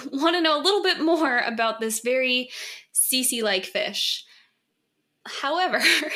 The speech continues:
<laughs> the way that it was used and described in this episode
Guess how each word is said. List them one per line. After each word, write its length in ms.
<laughs> 480
the 120
way 320
that 120
it 140
was 200
used 400
and 100
described 640
in 120
this 140
episode 600